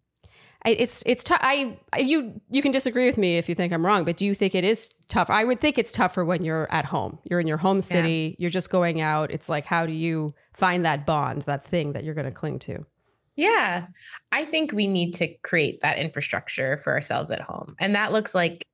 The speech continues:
Speaker 2: joining a group that's repeated over time. It can just be whatever your hobbies or interests are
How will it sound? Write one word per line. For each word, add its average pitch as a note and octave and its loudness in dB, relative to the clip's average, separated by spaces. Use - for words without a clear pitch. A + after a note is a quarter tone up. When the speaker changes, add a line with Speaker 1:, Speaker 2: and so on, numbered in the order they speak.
Speaker 2:
joining F#3+ 4
a E3+ 2
group D#3+ 0
that's D3+ -2
repeated D3 -2
over C#3 -4
time. C3 -6
It B3+ 0
can E4 2
just D#4 -4
be D4+ 0
whatever A#3+ 2
your A#3 4
hobbies G3 0
or F#3+ 2
interests F3 -2
are G#3+ 2